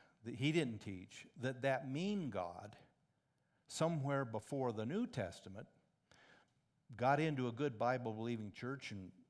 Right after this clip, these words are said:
you know, went to an altar and an altar call and got saved and straightened up. Then he became Jesus. He was nice.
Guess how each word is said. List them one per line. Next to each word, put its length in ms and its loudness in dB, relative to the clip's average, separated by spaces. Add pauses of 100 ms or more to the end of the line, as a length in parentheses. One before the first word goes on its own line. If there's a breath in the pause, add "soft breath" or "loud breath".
(140)
you 160 -6
know, 160 -4
went 200 -6 (240)
to 100 -4
an 60 -4
altar 480 0
and 100 -6
an 60 -10
altar 280 0
call 260 0
and 80 -2
got 200 0
saved 440 -2
and 80 -8
straightened 400 -4
up. 340 2
Then 140 0
he 60 0
became 460 -4
Jesus. 420 -6
He 80 -4
was 180 -6
nice. 380 -2